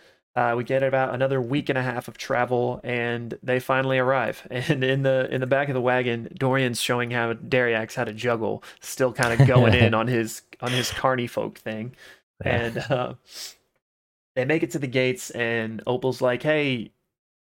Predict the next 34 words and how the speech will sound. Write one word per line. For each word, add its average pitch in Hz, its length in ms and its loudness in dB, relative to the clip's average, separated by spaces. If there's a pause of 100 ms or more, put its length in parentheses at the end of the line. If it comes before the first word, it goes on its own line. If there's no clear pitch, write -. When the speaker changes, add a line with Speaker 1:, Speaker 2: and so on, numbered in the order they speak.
Speaker 1:
let 139 160 2
us 143 160 -4
in." 135 220 2
And 117 80 0
they're 120 80 2
like, 117 240 2
"Opal? 139 540 0 (640)
Opal 226 340 0
who?" 202 500 0
And 131 300 0
it 120 60 -2
basically 165 320 0
just 139 340 -2 (720)
teasing 139 300 0
her, 117 240 2
and 123 240 0
we 131 80 0
basically 135 360 -2
get 123 140 0
the 127 100 0
idea 117 340 0
that, 113 200 0
okay, 113 240 -4
Byrodin 120 440 0
is 117 120 -6
a 117 60 -8
small 123 220 0
enough 117 160 -2
town 113 280 0
where, 113 80 -4
like, 107 240 -4
everyone 120 340 0
knows 117 240 0
everyone, 113 560 -4